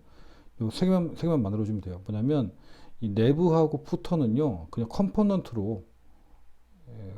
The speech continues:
컴포넌트 쓸 거거든요. 뭐냐면 얘네하고 내부하고 요 푸터는 붙박이로 계속 있고요.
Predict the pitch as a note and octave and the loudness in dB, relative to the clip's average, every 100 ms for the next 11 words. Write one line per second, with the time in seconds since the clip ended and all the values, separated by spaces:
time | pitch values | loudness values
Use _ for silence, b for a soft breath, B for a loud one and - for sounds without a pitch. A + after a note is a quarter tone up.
0 | - D#3 F3+ E3+ C3 - C#3+ B2+ G2+ G2+ | -4 -2 0 0 0 -4 -2 -2 -2 -4
1 | G2 A2+ D3+ B2 - B B B B A2 | -2 0 2 0 -4 B B B B 2
2 | A#2+ E3 E3 D#3 A#2 A2+ B2+ A#2+ F2+ D#2+ | 4 4 4 2 2 2 2 2 -2 -8
3 | G2+ G#2+ A#2 C3 A#2+ G#2+ B2+ D3 D3+ D3 | -4 -2 0 0 0 0 0 2 0 -2
4 | C3+ G#2 G2+ - - - - B2 C#3 B2+ | -8 -8 -8 -8 -12 -8 -4 0 0 -2
5 | - A2+ F3+ E3 B2+ B2 - - - G2+ | -4 2 6 6 4 0 -2 -8 -6 -6
6 | F2+ A#2 A2+ | -4 -2 -2